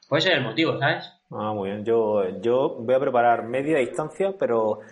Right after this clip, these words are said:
Speaker 2: posiblemente sin competir, porque realmente tengo dudas de que se haga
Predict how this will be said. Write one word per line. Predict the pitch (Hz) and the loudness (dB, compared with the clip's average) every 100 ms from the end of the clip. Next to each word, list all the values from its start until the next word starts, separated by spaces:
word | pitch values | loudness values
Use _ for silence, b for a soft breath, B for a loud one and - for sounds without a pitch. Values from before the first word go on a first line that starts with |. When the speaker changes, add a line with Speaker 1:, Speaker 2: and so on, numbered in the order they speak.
| B B | B B
Speaker 2:
posiblemente | - 117 131 127 127 139 | -6 -2 0 0 0 -2
sin | 123 113 | -2 -2
competir, | 104 101 101 143 | -4 -2 -2 -4
porque | - 104 104 | -4 -2 0
realmente | 101 107 110 107 120 110 101 98 95 | 0 0 -4 -4 0 0 2 0 0
tengo | 104 113 110 | -2 0 0
dudas | 107 | 2
de | 101 | 0
que | 98 | 0
se | 107 | 0
haga | 101 98 | 0 0